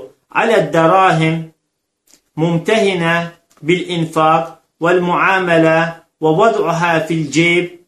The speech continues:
əv hamluha لا يعني تعظيمها، أرى أنها، أرى أنه لا حرج على صلاة حامل الدراهم التي عليها صور،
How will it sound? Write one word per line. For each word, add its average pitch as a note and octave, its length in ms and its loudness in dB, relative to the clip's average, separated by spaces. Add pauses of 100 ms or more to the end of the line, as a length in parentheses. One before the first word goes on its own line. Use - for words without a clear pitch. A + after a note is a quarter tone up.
(280)
əv D#3+ 220 0
hamluha F#3+ 580 2 (1300)
لا A3 220 2
يعني E3+ 540 0 (340)
تعظيمها، E3+ 1080 0 (340)
أرى F3 300 2 (200)
أنها، D#3+ 440 0 (200)
أرى E3 160 2 (140)
أنه F3+ 600 -2 (140)
لا D3 180 0
حرج D3 420 -2
على C#3+ 360 -2
صلاة D3+ 480 -2 (160)
حامل D3+ 360 -2
الدراهم C#3 680 -2
التي C#3+ 520 -6
عليها D3 560 -4
صور، F3+ 440 -2